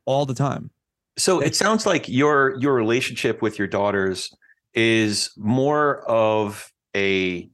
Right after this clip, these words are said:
Speaker 2: di-, ongoing dialogue. Is there ever, can you imagine a time when you would have to just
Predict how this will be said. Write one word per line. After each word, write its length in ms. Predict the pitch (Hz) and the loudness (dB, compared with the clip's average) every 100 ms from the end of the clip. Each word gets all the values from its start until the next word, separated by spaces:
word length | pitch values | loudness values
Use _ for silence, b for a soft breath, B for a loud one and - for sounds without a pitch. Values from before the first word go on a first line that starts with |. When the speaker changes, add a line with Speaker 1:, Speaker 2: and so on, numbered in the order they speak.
| _ | _
Speaker 2:
di-, 240 | 92 113 113 | -2 0 0
ongoing 640 | 107 120 107 117 113 101 | 0 0 0 0 0 0
dialogue. 680 | 95 92 113 123 143 147 147 _ b b _ - - - | 0 0 0 0 -2 -4 -8 _ b b _ -20 -20 -6
Is 160 | 143 | -2
there 260 | 120 196 - | 0 0 2
ever, 640 | 156 156 165 156 - - - - _ | 0 0 0 0 -2 -12 -18 -20 _
can 140 | - 160 | -2 2
you 100 | 214 | 2
imagine 460 | 135 127 147 147 | 2 2 0 -2
a 40 | 127 | -4
time 540 | - 131 127 127 123 B B - | -4 -2 0 2 0 B B -4
when 240 | 113 110 | 0 2
you 540 | 117 135 135 131 127 - | 2 2 2 0 -4 -8
would 180 | 113 110 | -4 -2
have 340 | - 127 123 - | 0 0 -2 -6
to 180 | 123 | -6
just 340 | 107 117 - | -4 -8 -8